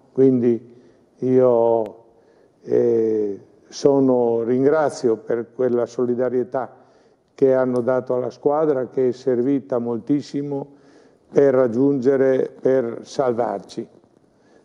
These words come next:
Questi ultimi mesi che la tifoseria ha fatto quadrato attorno alla squadra è servito molto e credo che sia, diciamo, un contributo importante proprio per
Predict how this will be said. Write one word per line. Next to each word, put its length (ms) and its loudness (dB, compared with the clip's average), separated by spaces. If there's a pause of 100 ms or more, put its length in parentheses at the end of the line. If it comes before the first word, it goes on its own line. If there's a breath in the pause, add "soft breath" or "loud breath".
(240 soft breath)
Questi 420 2
ultimi 600 2
mesi 680 -2
che 380 2
la 140 0
tifoseria 840 -2 (460 soft breath)
ha 160 -6
fatto 440 -6
quadrato 680 -4
attorno 340 -4
alla 120 -6
squadra 440 -2
è 60 -6
servito 520 -4
molto 600 -6 (640 soft breath)
e 160 2
credo 380 0
che 160 -2
sia, 320 0
diciamo, 400 -4
un 120 -4
contributo 600 -4
importante 720 -4
proprio 400 -2
per 400 -4